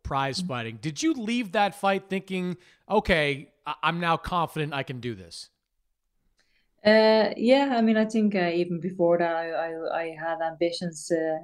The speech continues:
Speaker 2: to bring the sport to, to a, a new level, the w-, the women's side of things. And, um, I was in, uh, Eddie Ahern's office a few weeks before that, um, uh, talking to him about turning pro and, and my,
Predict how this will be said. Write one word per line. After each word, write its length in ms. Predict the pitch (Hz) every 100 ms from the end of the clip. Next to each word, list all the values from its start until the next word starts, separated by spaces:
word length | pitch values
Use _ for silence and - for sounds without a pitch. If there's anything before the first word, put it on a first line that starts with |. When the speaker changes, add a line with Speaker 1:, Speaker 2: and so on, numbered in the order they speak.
| 180
Speaker 2:
to 140 | - 170
bring 200 | 175 160
the 80 | 156
sport 380 | - 165 160
to, 240 | 170 170 160
to 220 | 170 165
a, 100 | 160 156
a 80 | 175
new 180 | 170 165
level, 440 | 165 165 165 160
the 60 | 175
w-, 280 | 165 165 160 _
the 80 | 175
women's 300 | 170 170 156
side 180 | 165 165
of 120 | 160
things. 340 | 170 165 160
And, 180 | 165 165 156 - - - _ 175
um, 340 | 165 165 160
I 140 | 160
was 140 | 170 160
in, 260 | 170 165
uh, 40 | 160
Eddie 460 | 165 160 170 170 170
Ahern's 340 | 165 170 165
office 340 | 165 160 160
a 40 | 180
few 160 | 175
weeks 220 | 165 156 165
before 300 | 160 165 170
that, 200 | 170 170
um, 400 | 175 165 160 160 _ - -
uh, 140 | 170
talking 400 | 170 175 170 185
to 80 | 180
him 60 | 170
about 280 | 160 165 160
turning 300 | 175 165 156
pro 280 | 180 165 165
and, 100 | 165
and 200 | 170 160
my, 320 | 165 165 165